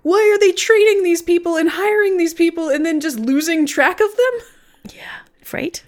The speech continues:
Speaker 2: It's just, it's, it's impressive, Amber.
Speaker 1: Okay.
Speaker 2: But we also, um, you know, see, uh, serial killer Park Ranger, um, in full effect when she just one-shots him with a hammer in the head.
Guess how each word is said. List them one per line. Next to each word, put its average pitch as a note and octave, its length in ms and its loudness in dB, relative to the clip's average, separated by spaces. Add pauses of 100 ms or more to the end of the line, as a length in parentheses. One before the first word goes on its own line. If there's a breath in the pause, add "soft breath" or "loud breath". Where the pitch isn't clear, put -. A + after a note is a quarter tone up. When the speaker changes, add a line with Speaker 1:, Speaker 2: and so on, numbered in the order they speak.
(120)
Speaker 2:
It's - 200 -10
just, - 320 -10
it's, - 420 -16 (720 loud breath)
it's - 140 -14
impressive, F#3+ 440 -8
Amber. E3 320 -8 (760 loud breath)
Speaker 1:
Okay. D#4+ 400 -12 (480 loud breath)
Speaker 2:
But A3 140 0
we A3 120 2
also, G#3+ 480 0
um, E3+ 320 -4
you F3+ 160 -8
know, D#3+ 180 -8
see, E3+ 640 -10
uh, A#1 300 -10 (200)
serial E3+ 300 -8
killer D#3+ 280 -10
Park E3+ 320 -8
Ranger, E3 600 -8
um, D#3+ 480 -10
in D#3 140 -8
full E3 200 -10
effect - 380 -10
when - 120 -12
she - 160 -14
just - 460 -18 (680 loud breath)
one-shots D#3 640 -8
him D#3+ 80 -10
with D#3+ 140 -12
a E3 40 -12
hammer E3+ 460 -12
in E3+ 160 -14
the E3 60 -14
head. F3+ 300 -6